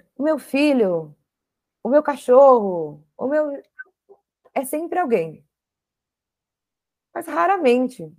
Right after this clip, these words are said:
raramente, é assim, esses dez por cento que, que respondem, "Ah, eu, por isso eu vim aqui." Então aí você já percebe que a pessoa já tá preparada e que aquele resultado vai ser muito superior.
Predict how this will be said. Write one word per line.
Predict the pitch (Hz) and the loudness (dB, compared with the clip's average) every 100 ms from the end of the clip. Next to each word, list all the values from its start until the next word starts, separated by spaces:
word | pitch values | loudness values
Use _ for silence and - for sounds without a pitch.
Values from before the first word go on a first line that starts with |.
| _ | _
raramente, | - 254 339 240 220 233 220 - | -8 -6 -2 -2 -2 -4 -6 -6
é | - 175 | -4 -6
assim, | 175 | -6
esses | 180 170 | -10 -4
dez | 214 247 | -2 -2
por | - | -4
cento | 262 | -10
que, | - 277 | -10 -12
que | - 269 | -8 -4
respondem, | 277 269 247 226 _ _ _ _ _ | -4 0 -2 -2 _ _ _ _ _
"Ah, | 285 262 | -4 -2
eu, | 247 285 240 196 196 202 _ _ _ | 0 6 6 4 -4 -14 _ _ _
por | - | -2
isso | 233 214 | 0 2
eu | 233 | 2
vim | 240 | 2
aqui." | 254 254 226 226 - | -2 -4 -8 -8 -8
Então | 220 220 | -6 -4
aí | 220 | -2
você | 220 214 208 | -2 -4 -6
já | 214 | -4
percebe | 214 208 247 247 226 | -4 -4 2 2 2
que | |
a | 226 | -2
pessoa | 208 220 | -2 -4
já | 202 | -2
tá | 208 | -2
preparada | 208 226 190 185 226 247 233 - _ _ _ | -2 -2 2 4 6 6 2 -2 _ _ _
e | 196 | -6
que | 226 | -6
aquele | - 285 | 0 2
resultado | 349 269 220 233 220 214 | 2 0 0 2 2 2
vai | 226 | -4
ser | 226 | -2
muito | 233 226 262 294 - | -2 -2 -4 -6 -16
superior. | - - 226 202 175 170 | 2 4 6 4 2 0